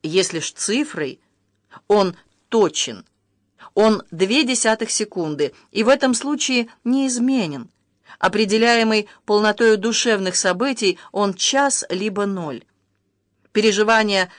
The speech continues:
разрастается в миге или отсутствует в миге, где миг в повествовании нашем походил на полную чашу событий. Но прибытие Анны Петровны есть факт,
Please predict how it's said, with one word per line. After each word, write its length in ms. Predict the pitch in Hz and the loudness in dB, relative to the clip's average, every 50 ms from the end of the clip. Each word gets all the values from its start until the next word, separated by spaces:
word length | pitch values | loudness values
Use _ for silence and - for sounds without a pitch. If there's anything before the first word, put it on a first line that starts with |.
| - _ | -14 _
разрастается 880 | - 190 202 180 190 190 190 - - - 185 175 156 151 151 - 160 147 | -2 0 0 2 2 2 0 0 0 2 2 2 2 0 -2 -6 -8 -8
в 40 | 147 | -8
миге 460 | 151 170 214 240 233 196 196 185 185 - - _ - | -8 -6 -4 -4 -2 -2 -2 -2 -2 -6 -14 _ -6
или 160 | 240 277 285 | -4 -2 -2
отсутствует 760 | 254 226 226 - - - 175 - - - - 160 156 151 156 | -2 -2 -4 -8 -10 -10 -10 -12 -12 -14 -10 -10 -10 -10 -10
в 40 | 139 | -12
миге, 420 | 147 147 147 147 135 127 - - _ _ _ _ _ _ _ _ _ _ _ _ _ _ - | -12 -10 -10 -10 -12 -14 -18 -20 _ _ _ _ _ _ _ _ _ _ _ _ _ _ -14
где 280 | 151 147 147 175 170 | -12 -4 -2 -2 -2
миг 380 | 165 185 233 262 254 226 - - _ _ _ _ _ _ | 0 0 0 -2 -2 -4 -8 -14 _ _ _ _ _ _
в 100 | - _ | -12 _
повествовании 800 | - 185 180 180 - - 185 175 170 196 240 262 269 262 247 220 | -2 -2 0 -2 -2 -2 -2 0 2 2 4 4 2 2 0 0
нашем 460 | 202 180 165 151 - - 156 139 127 _ _ _ _ | 0 0 0 -2 -4 -6 -8 -10 -12 _ _ _ _
походил 500 | - - - 185 170 170 185 190 165 - _ _ | -10 -6 -4 -4 -2 0 0 0 -2 -4 _ _
на 180 | - 160 156 151 | -10 -8 -8 -8
полную 600 | - _ - 214 254 294 302 285 262 247 233 226 | -8 _ -4 -2 0 0 0 0 0 0 -2 -2
чашу 400 | 226 - - 170 175 175 - 185 | -4 -4 -6 -6 -6 -6 -8 -12
событий. 640 | - - 160 151 143 143 135 131 - - - - _ _ _ _ _ _ _ _ _ _ _ _ _ _ _ _ _ _ _ _ _ _ _ _ _ _ _ _ _ _ _ _ - | -10 -10 -10 -10 -10 -12 -14 -14 -16 -18 -20 -20 _ _ _ _ _ _ _ _ _ _ _ _ _ _ _ _ _ _ _ _ _ _ _ _ _ _ _ _ _ _ _ _ -6
Но 480 | 185 196 208 208 202 196 190 185 185 - _ _ _ _ _ _ _ _ | -2 2 4 4 6 6 4 2 0 -6 _ _ _ _ _ _ _ _
прибытие 640 | - - 143 135 151 196 220 214 - 190 180 170 - | -16 -16 -10 -6 -4 -4 -2 -2 0 0 0 0 2
Анны 380 | - 196 208 214 214 214 196 | 2 2 2 2 2 -2 -2
Петровны 420 | 180 190 185 - 220 226 220 214 208 | -4 -4 -2 2 2 2 2 2 0
есть 320 | 208 202 208 202 - - | 0 2 0 0 -2 -6
факт, 480 | - - 269 277 269 214 - - - | -8 -2 0 2 2 2 0 -2 -10